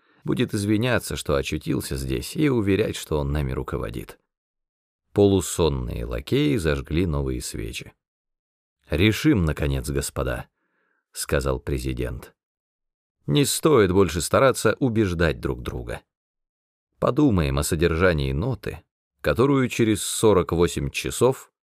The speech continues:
будут читать наши заграничные друзья. Здесь шла речь о министре. Мы можем сказать теперь, когда господина де Нерваля нет больше с нами,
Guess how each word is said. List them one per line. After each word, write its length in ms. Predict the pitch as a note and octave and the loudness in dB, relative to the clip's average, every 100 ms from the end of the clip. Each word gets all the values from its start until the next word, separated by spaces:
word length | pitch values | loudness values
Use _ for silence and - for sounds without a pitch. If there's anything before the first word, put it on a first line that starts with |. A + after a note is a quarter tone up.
| _ | _
будут 420 | - C#2+ C#3+ D3 - | -6 2 4 2 -2
читать 500 | - G#2 B2 C3+ - | -4 0 2 2 2
наши 280 | A#2 - | 0 0
заграничные 720 | F#2 G2 F2 E2 D#2 - C#2+ | 2 2 4 2 0 -4 -4
друзья. 480 | C2 C2+ B1+ A#1+ - _ _ _ _ _ _ | -4 -6 -6 -8 -10 _ _ _ _ _ _
Здесь 440 | D2 C2+ F#2 D#3 | -4 0 2 2
шла 280 | C#3 - B2+ | 2 2 4
речь 260 | B2 C3 - | 6 4 2
о 60 | |
министре. 680 | A2+ A2+ A2 D2+ - - - _ _ _ _ _ _ _ _ _ _ _ | 0 2 0 -2 -4 -8 -12 _ _ _ _ _ _ _ _ _ _ _
Мы 220 | G#2+ A#2 | 2 4
можем 300 | A2 G2+ E2+ | 6 4 2
сказать 440 | D2+ E2 D2 B2 - | 0 0 0 0 -4
теперь, 460 | C2 - A#1+ - _ - | -8 -6 -8 -10 _ -2
когда 300 | F2 D2+ F2 | 0 2 2
господина 580 | E2 - F2 E2+ E2+ D#2+ | 2 0 0 2 2 2
де 120 | D#2+ | 2
Нерваля 480 | D#2+ D#2+ F2 E2+ E2 | 2 2 4 4 4
нет 340 | E2+ F2+ C#2 | 4 2 2
больше 380 | C2+ C#2+ - - | 0 -2 -2 -8
с 100 | - | -4
нами, 420 | B2 A2+ B1+ - | -2 -2 -4 -10